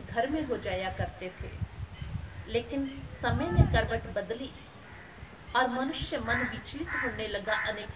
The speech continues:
परिस्थितियों के कारण। और हमने देखा कि आज मन की स्थिरता की कमी के कारण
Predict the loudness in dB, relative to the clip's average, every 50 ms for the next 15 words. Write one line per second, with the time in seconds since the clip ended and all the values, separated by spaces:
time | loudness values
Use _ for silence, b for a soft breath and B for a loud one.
0 | 2 4 4 4 4 -2 -4 -6 -10 -8 -4 0 0 0 0 2 2 2 2 4
1 | 2 2 2 0 -2 -2 -2 -2 -2 -4 -8 -10 -12 -14 -14 -12 -8 -4 -2 -2
2 | -2 -2 -4 -6 0 2 2 2 4 0 0 2 2 2 0 0 0 -4 -6 -6
3 | -8 -8 -6 -4 0 0 0 0 -2 -6 -10 -14 -16 -16 -12 -6 -4 -2 -2 0
4 | 2 4 6 6 6 4 2 -2 -4 -6 -10 -14 -16 -16 -16 -16 -14 -14 -14 -14
5 | -14 -14 -14 -12 -6 -2 4 6 6 6 6 2 0 0 -2 -2 -2 2 2 2
6 | 2 4 4 4 4 4 -2 -6 0 0 0 2 2 -2 -2 0 0 -2 2 4
7 | 2 4 4 2 -4